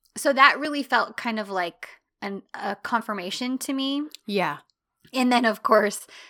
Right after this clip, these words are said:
Speaker 1: you know, Vedat calls him Peter Pan in a, in a
Speaker 2: Yes.
Speaker 1: joking manner.
Speaker 2: Yeah, you
Speaker 1: Um,
Speaker 2: know what? He, that's from the bonus scene in twelve.
Speaker 1: It is.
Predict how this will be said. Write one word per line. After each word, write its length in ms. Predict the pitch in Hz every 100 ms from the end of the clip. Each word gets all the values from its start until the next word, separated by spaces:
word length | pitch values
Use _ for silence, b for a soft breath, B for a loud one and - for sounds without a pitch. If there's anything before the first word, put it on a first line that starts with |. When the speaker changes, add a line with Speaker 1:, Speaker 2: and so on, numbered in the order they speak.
| B _
Speaker 1:
you 140 | 226
know, 240 | 185 165 - 185
Vedat 340 | 202 180 156 -
calls 580 | - - 170 170 - - -
him 260 | 180 170
Peter 280 | 165 196 175
Pan 560 | 175 185 156 151 190 196 b b
in 160 | - 196
a, 40 | 180
in 360 | 196 156 139 208
a 20 |
Speaker 2:
Yes. 40 | 196
Speaker 1:
joking 420 | 190 185 190 180
manner. 520 | 185 170 170 180 196 B B B B
Speaker 2:
Yeah, 580 | 214 294 330 359 359 285
you 120 | 277
Speaker 1:
Um, 40 |
Speaker 2:
know 80 | 302
what? 300 | 302 339 - -
He, 460 | 247 294 294 269 - _ _ _
that's 320 | 233 262 320
from 180 | - 294
the 60 | 269
bonus 320 | 277 330 302
scene 340 | - 185 175 190
in 240 | 233 226
twelve. 380 | - 294 226 175
Speaker 1:
It 300 | 247 233 -
is. 200 | 185 -